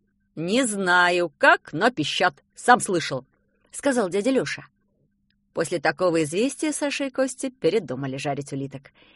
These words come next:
и, оттащив их подальше в траву, отпустили. Быстро темнело. Мама накормила детей той едой, что еще оставалось, и стала озабоченно думать,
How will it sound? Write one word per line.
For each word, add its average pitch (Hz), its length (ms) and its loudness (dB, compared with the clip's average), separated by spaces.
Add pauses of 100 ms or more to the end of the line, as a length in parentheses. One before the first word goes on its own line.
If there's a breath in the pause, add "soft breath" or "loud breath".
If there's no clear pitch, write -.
(160 soft breath)
и, 151 60 0
оттащив 160 520 -4
их 156 160 -4
подальше 156 400 0
в 135 80 -10
траву, 185 380 -4 (340)
отпустили. - 640 -12 (1400)
Быстро 370 400 2
темнело. 165 680 -4 (420 soft breath)
Мама 262 320 4
накормила 185 640 -2
детей 165 440 -2
той 160 260 0
едой, 151 360 -2
что 190 200 -6
еще 147 260 -6
оставалось, 170 760 -2 (300 soft breath)
и 208 80 -6
стала 392 340 -2
озабоченно 190 680 -2
думать, 240 520 0